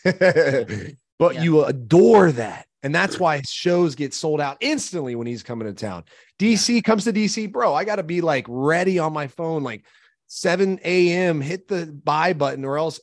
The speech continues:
Speaker 1: it's seven oh one, the tickets are gone," right? That's why. So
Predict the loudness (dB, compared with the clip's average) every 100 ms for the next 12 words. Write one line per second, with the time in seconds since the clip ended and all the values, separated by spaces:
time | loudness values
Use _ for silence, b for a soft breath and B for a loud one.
0 | _ -8 -6 -4 -4 -2 0 0 0 -2
1 | -4 -8 -10 -8 -4 -4 -6 -10 -12 -8
2 | -6 -6 -4 -4 -4 -2 -2 -2 -2 -6
3 | 0 2 2 -2 -6 _ _ _ _ _
4 | _ _ _ _ 2 6 6 4 -4